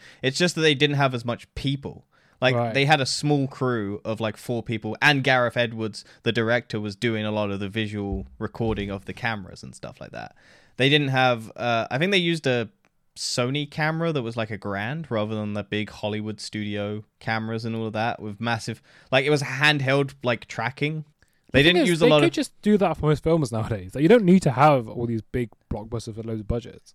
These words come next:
Speaker 1: Yeah, but the thing is, I think the reason why Hollywood does it is because of they, they, they care so much about secrecy now. So, like,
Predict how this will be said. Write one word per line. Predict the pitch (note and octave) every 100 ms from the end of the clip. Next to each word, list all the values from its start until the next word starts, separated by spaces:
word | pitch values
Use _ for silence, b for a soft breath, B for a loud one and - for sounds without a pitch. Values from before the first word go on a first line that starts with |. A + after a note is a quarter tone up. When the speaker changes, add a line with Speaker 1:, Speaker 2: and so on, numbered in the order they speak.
| _
Speaker 1:
Yeah, | F3+
but | F#3
the | E3+
thing | A3+ A3
is, | G3+ D#3
I | D#3
think | E3+ A#3 G#3+
the |
reason | G#3 D#3 G3 G3
why | E3+ D3+
Hollywood | C3+ A#2 A#2 A2 - -
does | G2+ G2
it | A#2 D3 _ -
is | B2 A#2 A2+
because | A#2 A2+ A2
of | A2 G#2 -
they, | A2 A2+
they, | - A2+ G2+
they | - A#2
care | - - A#2 A#2
so | - A#2
much | A#2
about | - A2
secrecy | - - A2 G2+ G#2 - C3
now. | C3 C3 D#3+ F#3 _
So, | - D3 C#3 B2 A#2 A#2 _ -
like, | B2 B2